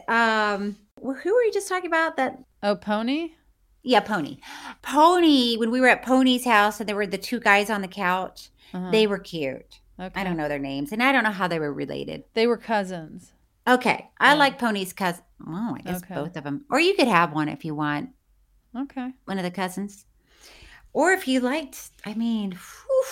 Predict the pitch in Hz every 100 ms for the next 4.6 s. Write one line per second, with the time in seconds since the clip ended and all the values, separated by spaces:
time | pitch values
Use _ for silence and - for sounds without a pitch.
0 | - _ - - 285 277 302 - 254 220
1 | - 220 226 233 220 - 180 135 143 -
2 | _ _ _ _ _ - 175 160 156 160
3 | 139 135 131 - 123 - 139 - - _
4 | - 139 - - - -